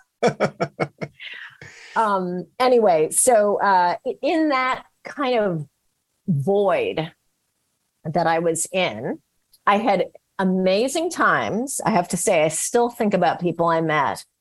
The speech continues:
then whose, whose names I don't even remember. Um, but I also had some pretty scary times, which were,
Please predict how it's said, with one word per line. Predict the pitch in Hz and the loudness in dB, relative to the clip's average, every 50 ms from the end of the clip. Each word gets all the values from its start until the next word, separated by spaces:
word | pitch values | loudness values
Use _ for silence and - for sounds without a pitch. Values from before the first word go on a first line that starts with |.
| _ _ _ _ - | _ _ _ _ -2
then | 185 160 139 127 120 104 98 120 143 151 _ _ _ _ _ _ _ - | 0 0 0 0 -2 -4 -6 -6 -8 -8 _ _ _ _ _ _ _ -6
whose, | - 175 214 208 175 - - | 0 2 2 4 2 2 2
whose | 202 220 226 196 202 | 2 2 4 4 4
names | 208 214 262 311 302 220 | 4 2 2 2 2 2
I | 185 156 | 2 2
don't | 151 151 147 160 | 2 2 2 0
even | 151 147 143 | 0 0 -2
remember. | 113 104 120 110 104 107 - 64 58 55 156 - _ _ _ _ _ _ _ _ _ - | -4 -2 -2 -2 -4 -2 -2 -2 -2 -2 -4 -8 _ _ _ _ _ _ _ _ _ 2
Um, | 185 170 160 156 160 156 | 4 4 4 4 2 2
but | 160 196 196 | 4 4 4
I | 196 190 - - | 4 4 2 2
also | - 214 254 269 262 - - 190 170 165 | 2 2 2 2 0 2 2 2 2 2
had | 196 202 196 165 160 160 160 | 2 2 2 2 2 0 -2
some | - 185 175 | -4 -4 -6
pretty | 156 - - 220 196 185 170 170 165 - | -6 -4 -2 -2 0 0 0 -2 -4 -6
scary | - - - - - - 190 185 175 170 156 139 139 135 | -6 -4 -4 -4 -2 0 2 2 4 4 2 2 0 0
times, | - 165 135 127 120 107 104 110 127 - | 0 0 0 0 0 -2 -4 -4 -4 -4
which | 175 185 180 170 165 165 - - | -2 2 2 2 0 0 -4 -2
were, | 185 175 170 180 165 165 160 156 151 156 151 | 0 2 2 4 4 4 4 4 2 2 0